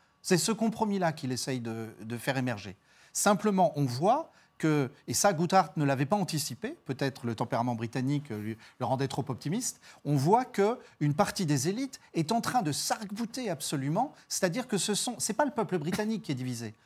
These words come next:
ce sont les élites britanniques qui sont profondément divisées, et, euh, je suis frappé par la montée aux extrêmes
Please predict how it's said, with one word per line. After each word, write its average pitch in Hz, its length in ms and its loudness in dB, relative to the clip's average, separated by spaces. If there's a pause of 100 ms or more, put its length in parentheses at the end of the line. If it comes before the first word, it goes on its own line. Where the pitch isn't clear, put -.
(200)
ce 170 200 0
sont 269 200 0
les 147 340 0
élites 247 260 -4
britanniques 170 480 -4
qui 143 100 -10
sont 185 240 -6
profondément 190 840 -4
divisées, 147 500 -6 (380)
et, 196 240 4 (260)
euh, 135 240 2
je 127 160 0
suis 151 320 0
frappé 220 400 0
par 147 220 2
la 147 100 4
montée 208 280 2
aux 190 100 2
extrêmes 165 680 -2